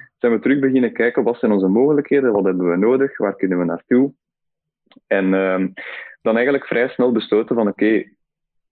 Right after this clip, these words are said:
hier zit nog toekomst in." Dus, eh, hebben we ook ons direct veiliggesteld voor de toekomst. We hebben dan een camera besteld uit Amerika, die je hier in België niet kunt krijgen, maar die wel veel, veel betere kwaliteit was dan wat dat er momenteel hier in België werd aangeboden.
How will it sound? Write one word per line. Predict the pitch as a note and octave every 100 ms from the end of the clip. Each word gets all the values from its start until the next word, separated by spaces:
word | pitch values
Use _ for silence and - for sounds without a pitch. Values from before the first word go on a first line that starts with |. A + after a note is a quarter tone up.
| _ _ _
hier | B2
zit | C#3+
nog | B2 -
toekomst | C#3 C#3 G#2+ -
in." | F#2+ F2 - - - - _
Dus, | G#2 G2+ F#2+ -
eh, | G#2 G2 F#2+ F#2+
hebben | A2 G#2+ G#2
we | G#2+
ook | B2 C3 A#2+
ons | A#2
direct | G#2 G#2+ -
veiliggesteld | - G2 B2 - - A#2+ -
voor | G2
de | F#2
toekomst. | B2+ B2 A2 D#2
We | - G#2
hebben | F#2+
dan | F#2+ F2+
een | F2+
camera | - G2+ A2+ A2 G2
besteld | - - G2 F#2 _ _ _ -
uit | G#2+ F#2+
Amerika, | F2+ F2+ A#2+ D#3 E3+ -
die | G2+ G2+
je |
hier | F#2+ G2+ G2 -
in | - G2+
België | G2 F#2+ F#2+
niet | F2 A#2+
kunt | - G2+
krijgen, | - - F2 F#2+ F#3+ - - - -
maar | - G2
die | G2
wel | G2+ A2+ -
veel, | - - A2 A#2+ A2+ G2
veel | G2+ F#2+
betere | F#2+ G2 G#2
kwaliteit | - F#2 F2 G2+ A#2+ -
was | D#3+ -
dan | - G#2+ F#2+ F#2+ -
wat | G2+ F#2
dat | F#2
er | G2
momenteel | F#2+ G#2+ G#2+ G#2 G2+ G2+
hier | G2
in | F#2+
België | F2+ F#2+ F#2+
werd | F2+ F2+ -
aangeboden. | F2+ F2+ F2+ F2 -